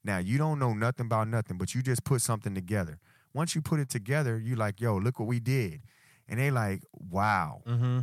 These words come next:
Speaker 1: y'all did that?"
Speaker 2: Mm-hmm.
Speaker 1: "Yeah. We told you we was gonna do it."
Speaker 2: Right.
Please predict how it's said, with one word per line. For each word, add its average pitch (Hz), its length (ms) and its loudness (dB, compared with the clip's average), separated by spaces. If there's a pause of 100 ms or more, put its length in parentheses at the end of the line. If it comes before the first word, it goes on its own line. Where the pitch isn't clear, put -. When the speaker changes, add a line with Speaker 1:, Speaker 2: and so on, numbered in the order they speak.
Speaker 1:
y'all 104 240 2
did 123 240 0
that?" 160 320 2 (180)
Speaker 2:
Mm-hmm. 110 300 -2 (300)
Speaker 1:
"Yeah. 175 360 0 (520)
We 131 80 -2
told 202 260 2
you 185 80 2
we 175 60 2
was 160 120 0
gonna 160 220 0
do 196 220 2
it." 196 160 -2 (120)
Speaker 2:
Right. 98 240 0